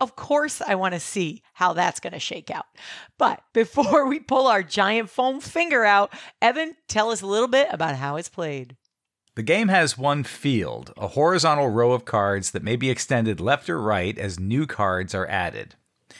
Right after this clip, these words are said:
Speaker 2: New cards are played from the player's hand to the field. Each card is a cheerleader with a number, a suit, and a special ability. There's also a bench where some cards <laughs> are removed from play,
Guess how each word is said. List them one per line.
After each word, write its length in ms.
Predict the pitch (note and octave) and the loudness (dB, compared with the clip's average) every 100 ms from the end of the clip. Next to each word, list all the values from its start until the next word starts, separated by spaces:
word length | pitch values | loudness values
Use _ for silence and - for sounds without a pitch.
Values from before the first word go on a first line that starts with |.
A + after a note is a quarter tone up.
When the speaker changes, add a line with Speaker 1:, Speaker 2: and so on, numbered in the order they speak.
| - _ | -20 _
Speaker 2:
New 180 | - E3 | -4 -2
cards 440 | G#3 F#3+ D#3 E3 A#2+ | 0 2 4 2 -2
are 100 | G2+ | -4
played 560 | - C#3 D3 B2 A2 | -8 -2 0 2 -2
from 120 | - | -4
the 80 | G2+ | -6
player's 480 | - A2+ B2 D#3 D3 | -4 -2 0 -2 -4
hand 480 | G#2+ F2+ E2+ F2+ F#2+ _ | -4 -4 -4 -6 -10 _
to 200 | - B2+ | -8 -6
the 80 | B2 | -6
field. 560 | - E2 B1 - - - _ _ _ - _ | -8 -8 -8 -10 -16 -20 _ _ _ -20 _
Each 260 | - G3+ - | -4 -2 0
card 300 | F#3+ E3 E3 | 2 2 2
is 80 | D3+ | -2
a 60 | |
cheerleader 540 | - A#3+ A#3+ G#2+ C2 A#1+ | -4 0 0 0 -4 -10
with 140 | D2 | -10
a 60 | E2+ | -10
number, 480 | E2 A2 C3 E3 F3+ | -6 -4 -2 -2 -2
a 100 | - | -4
suit, 300 | - A#2+ - | -2 -4 -2
and 140 | G#2 | -4
a 40 | G2 | -4
special 420 | - A#2 - B2+ | -2 -2 -2 -2
ability. 480 | A#2+ G#2 G2 F2 E2+ _ _ _ - - | -2 -2 -2 -6 -12 _ _ _ -20 -6
There's 160 | G#2+ | -2
also 380 | A#2+ F3 - A2+ | 2 2 0 -2
a 160 | E2 D#2 _ | -2 -4 _
bench 560 | C#3+ D#3 F#2 - - - - - | 2 2 0 -6 -6 -10 -20 -14
where 160 | - G2 | -6 -4
some 320 | - C3+ D3+ | 0 0 -2
cards 540 | - G2+ F2+ G2 G2 | -2 0 0 0 -2
<laughs> 20 | - | 0
are 140 | C#3 | 0
removed 460 | G#2+ G2+ A#2+ F#3 E3+ | 0 0 2 0 -2
from 180 | F2+ D2+ | -10 -8
play, 380 | - C#2+ D2 | -6 -4 -4